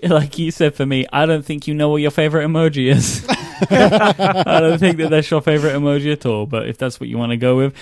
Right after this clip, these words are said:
Uh, you know what I was gonna say was my second pick? The middle finger emoji.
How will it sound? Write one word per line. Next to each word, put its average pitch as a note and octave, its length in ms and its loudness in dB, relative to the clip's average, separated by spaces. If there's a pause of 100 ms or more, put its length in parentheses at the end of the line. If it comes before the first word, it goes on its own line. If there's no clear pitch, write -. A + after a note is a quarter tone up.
(160)
Uh, - 80 -10 (100)
you G3 140 2
know A3 100 4
what A#3+ 140 4
I A#3 60 2
was G#3+ 160 2
gonna G3+ 200 -2
say E3+ 220 0
was F3 160 -2
my E3+ 120 -2
second D#3+ 380 -4
pick? - 280 -8 (220)
The D3 100 -4
middle F3+ 260 0
finger D#3+ 300 0
emoji. A#2+ 600 0